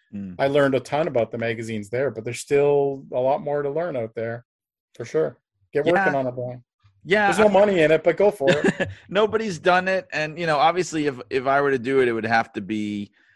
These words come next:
Speaker 1: y-, this is the way I, I look at it. It, it would have to be some type of visual book, like, almost like an art book. And look,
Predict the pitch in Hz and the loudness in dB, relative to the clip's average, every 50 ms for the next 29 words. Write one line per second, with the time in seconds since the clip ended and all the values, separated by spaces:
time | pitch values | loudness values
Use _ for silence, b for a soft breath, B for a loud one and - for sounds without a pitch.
0 | b b 175 - - 185 226 240 247 202 170 151 147 143 139 - - 123 131 120 | b b -6 -6 -6 -8 -8 -4 -2 0 2 2 4 2 2 0 0 -2 -2 -2
1 | 110 110 - - 95 95 92 90 92 98 101 - 113 127 - 127 139 135 139 156 | -2 -6 -8 -8 -8 -8 -8 -8 -6 -8 -6 -4 -4 -4 -2 0 -2 0 0 0
2 | 180 196 - 185 160 156 - - - 139 139 123 156 135 117 113 113 95 90 110 | 0 0 -2 -6 -8 -8 -6 -4 -6 -6 -4 -4 -4 -4 -4 -4 -8 -8 -6 -6
3 | 113 110 101 113 107 101 95 90 90 101 104 101 - - 92 90 98 95 95 95 | -6 -6 -6 -8 -6 -6 -6 -6 -4 -4 -4 -4 -6 -8 -12 -12 -10 -10 -10 -12
4 | 87 - 92 92 - 90 - - 85 87 85 - _ - 76 65 - _ _ b | -12 -12 -12 -12 -12 -12 -14 -12 -10 -10 -10 -12 _ -16 -18 -18 -18 _ _ b
5 | b b b b b b 120 127 123 110 85 - _ | b b b b b b -6 -4 -4 -4 -6 -8 _